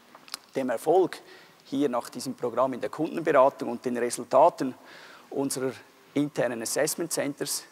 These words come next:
die wir drei Tage durchführen und verschiedene Dimensionen unserer angehenden Direktionsmitglieder, äh, prüfen.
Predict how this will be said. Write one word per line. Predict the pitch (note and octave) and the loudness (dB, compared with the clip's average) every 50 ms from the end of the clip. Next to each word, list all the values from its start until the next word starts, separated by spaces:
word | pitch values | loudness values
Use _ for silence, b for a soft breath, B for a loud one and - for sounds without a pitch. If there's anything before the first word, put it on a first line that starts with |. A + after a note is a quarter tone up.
| _ _ - | _ _ -10
die | - B2+ | -8 -8
wir | A#2+ A#2+ | -8 -6
drei | - - A2 A2 A#2+ C3 | -4 0 2 2 2 0
Tage | - - C#3+ A#2 A#2 B2 | 0 -2 -4 -4 -2 -4
durchführen | C3+ D3 D#3 D3+ - D3 C#3 C3 B2 B2+ C3 C3+ - - _ - | -4 -4 -4 -6 -8 -8 -8 -6 -6 -6 -6 -6 -8 -10 _ -12
und | - - A#2+ A2+ G#2+ | -8 -8 -6 -6 -8
verschiedene | - B2+ A2+ - C#3+ - C3 B2+ G#2+ | -10 -12 -10 -10 -8 -6 -6 -8 -8
Dimensionen | - B2 A#2+ A#2 A2 A2+ G#2+ - B2 A#2+ C3+ B2+ A#2 A#2 - B B B B B B | -6 -8 -8 -6 -6 -8 -6 -4 -4 -2 -2 -4 -6 -8 -12 B B B B B B
unserer | B A#2+ B2 A#2 - A2 A#2+ G#2+ - | B -8 -8 -8 -8 -8 -6 -4 -2
angehenden | A#2 B2+ C3+ B2 A#2 A2+ A2+ A2 A2 A2+ A2+ - - - - | -2 -2 -2 -4 -6 -8 -8 -8 -10 -12 -14 -16 -18 -12 -6
Direktionsmitglieder, | B2 A#2 A#2 A#2 - - C3+ C3 C#3+ C#3+ - D3+ C#3 - - C3 C3+ - C3 - - - B B B B B B B B B B B | -4 -4 -4 -4 -6 -6 -6 -4 -4 -4 -4 -6 -4 -4 -4 -4 -4 -4 -6 -8 -12 -20 B B B B B B B B B B B
äh, | - - B2 | -2 -2 -2
prüfen. | - - D#3 C#3 A#2 F2+ - - - - | 0 0 0 0 0 0 -6 -10 -12 -14